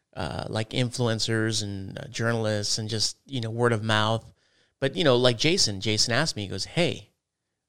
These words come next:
I've been meaning to pick up Returnal. What do you think?" And I said, "Okay, let's wait.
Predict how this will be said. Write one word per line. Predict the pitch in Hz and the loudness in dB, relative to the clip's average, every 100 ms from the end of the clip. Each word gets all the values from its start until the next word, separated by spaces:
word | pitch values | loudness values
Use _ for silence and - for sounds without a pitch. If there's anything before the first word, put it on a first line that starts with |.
| _ _ _ | _ _ _
I've | 110 113 | -4 -2
been | 120 117 | -2 -2
meaning | 120 113 | -4 -6
to | 107 | -8
pick | 127 - | -8 -6
up | - | -8
Returnal. | 110 - 202 120 65 | -6 -2 -2 -2 -4
What | 107 113 | -4 -4
do | |
you | 110 110 | -4 -8
think?" | - 196 170 - - _ _ _ _ - | -6 -4 -4 -8 -18 _ _ _ _ -8
And | |
I | 107 | -6
said, | - 113 | -4 -4
"Okay, | 120 82 | -4 -6
let's | 110 - | -4 -4
wait. | 113 104 | -4 -6